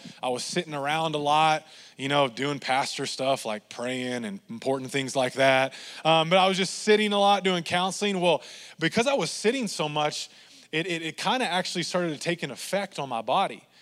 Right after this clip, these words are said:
And I started to have this pain shoot from the, the front of my knee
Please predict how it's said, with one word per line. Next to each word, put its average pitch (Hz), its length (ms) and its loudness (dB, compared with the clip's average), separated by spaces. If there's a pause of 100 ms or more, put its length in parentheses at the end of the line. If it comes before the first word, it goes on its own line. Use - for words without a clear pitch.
(300)
And 160 80 -2
I - 20 0
started 240 200 0
to 233 40 4
have 226 100 2
this 170 160 -6
pain 196 420 -2
shoot 196 300 -6
from 160 140 -8
the, 123 220 -8
the 123 160 -6 (120)
front 220 240 2
of 208 80 -2
my 156 140 0
knee 190 340 -2